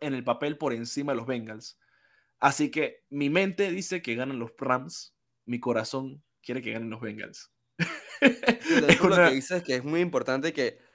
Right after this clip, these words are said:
Speaker 2: mencionabas que hay jugadores de mu-, mucha experiencia, de mucho renombre en la N F L que están en los Rams. Eso también puede llevar a que haya un, un, digamos, un punto significativo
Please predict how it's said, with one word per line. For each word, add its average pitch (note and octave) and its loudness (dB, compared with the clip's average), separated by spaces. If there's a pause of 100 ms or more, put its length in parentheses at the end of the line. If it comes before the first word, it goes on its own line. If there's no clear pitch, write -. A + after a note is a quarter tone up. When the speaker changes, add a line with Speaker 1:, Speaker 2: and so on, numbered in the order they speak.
(120)
Speaker 2:
mencionabas C3 2
que D#3 -2
hay D3+ 4
jugadores D#3+ 6
de B2+ 2
mu-, C3+ -4 (180)
mucha D#3+ 0
experiencia, D3+ 0
de C3 4
mucho C3 -2
renombre C3+ 0
en D3 0
la C3+ 0
N A#2+ -2
F A#2 -4
L D3 0
que C#3+ -2
están C3 -4
en C3+ 0
los A2+ -4
Rams. B2+ 0
Eso C#3 0
también A#2 0
puede C3+ 0
llevar A#2 4
a C3 4
que A#2 -2
haya B2 4
un, C3+ 0
un, C3 0
digamos, B2 -2
un C#3+ -4
punto D3+ 2
significativo C#3 2